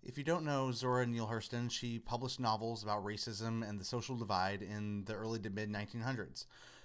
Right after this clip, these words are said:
She became an activist and part of the Harlem Renaissance in the early nineteen twenties, but one thing that made her work extra special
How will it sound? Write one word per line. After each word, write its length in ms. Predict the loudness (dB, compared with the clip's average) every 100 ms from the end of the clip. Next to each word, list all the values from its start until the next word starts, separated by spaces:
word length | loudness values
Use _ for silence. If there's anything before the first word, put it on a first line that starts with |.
| -8
She 180 | -4 -2
became 320 | -2 -2 -2
an 80 | 0
activist 720 | -2 -2 -4 -2 0 -2 -4 -4
and 280 | -2 -4 -2
part 260 | 0 2
of 160 | 0 0
the 100 | -2
Harlem 400 | 0 2 2 2
Renaissance 680 | 2 2 0 0 -2 -6 -6
in 140 | -2
the 260 | 2 2 2
early 180 | 0 -2
nineteen 300 | -2 -4 -4
twenties, 520 | -4 -2 -2 -2 -6 -4
but 240 | 0 0 -4 -16 -20 -12 -2
one 220 | 0 0
thing 240 | 0 -2
that 60 | 0
made 220 | 0 0
her 160 | 0 2
work 280 | 2 2 0
extra 260 | -6 -4 -4
special 540 | -2 -2 -2 -4 -4